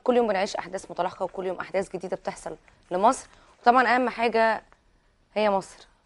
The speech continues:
وتحيا مصر. وخلينا نقول إن امبارح تم تكليف دكتور كمال الجنزوري ب، آه، حكومة إنقاذ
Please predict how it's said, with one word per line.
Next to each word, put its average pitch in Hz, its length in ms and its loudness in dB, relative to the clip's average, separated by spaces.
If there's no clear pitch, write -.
وتحيا 175 320 -6
مصر. 190 320 -6
وخلينا 254 180 4
نقول 254 220 4
إن 240 100 2
امبارح 214 420 2
تم 226 240 0
تكليف 196 440 -6
دكتور 180 260 -10
كمال 180 200 -6
الجنزوري 180 560 0
ب، 196 360 0
آه، 160 320 -12
حكومة 202 420 -4
إنقاذ 190 340 0